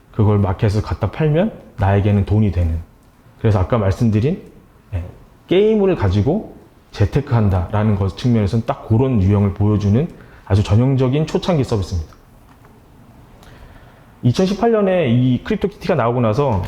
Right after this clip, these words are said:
어, 많은 게임사들은 처음에는 사실 게임, 저를 포함한 게임을 만드는 사람들은 이미 게임 머니라는 건 다 있었던 거고, "그게 뭐 그렇게 대단한 거로 사람들이 저렇게 열광하지?" 라고 생각하면서 관심을 많이 갖지 않았어요.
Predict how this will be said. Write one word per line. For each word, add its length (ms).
어, 460
많은 420
게임사들은 1040
처음에는 520
사실 380
게임, 540
저를 480
포함한 320
게임을 200
만드는 360
사람들은 720
이미 300
게임 540
머니라는 580
건 100
다 80
있었던 380
거고, 500
"그게 180
뭐 140
그렇게 160
대단한 420
거로 160
사람들이 300
저렇게 280
열광하지?" 560
라고 160
생각하면서 420
관심을 300
많이 140
갖지 280
않았어요. 360